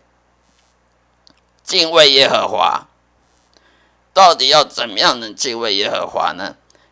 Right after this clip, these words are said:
敬畏耶和华的人必定不会失望的。”十七节当中，你心中不要嫉妒罪人，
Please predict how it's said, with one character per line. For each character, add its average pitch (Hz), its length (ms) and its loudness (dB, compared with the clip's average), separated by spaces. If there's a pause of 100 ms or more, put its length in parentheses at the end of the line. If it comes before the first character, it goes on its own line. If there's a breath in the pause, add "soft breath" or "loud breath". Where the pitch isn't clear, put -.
敬 214 260 -4
畏 196 160 2
耶 165 140 2
和 151 180 4
华 117 120 0
的 107 160 -4
人 101 280 -6 (240 soft breath)
必 175 240 -4
定 147 260 -4
不 87 140 -10
会 120 180 -2
失 - 240 -8
望 107 300 0
的。” - 200 -12 (2750)
十 156 200 -10
七 175 220 -2
节 135 280 0
当 139 280 0
中， 151 320 0 (460)
你 113 240 -8
心 175 320 -4
中 175 360 2
不 - 60 -4
要 151 180 4
嫉 - 300 -6
妒 135 180 -6
罪 113 300 -4
人， 90 320 -6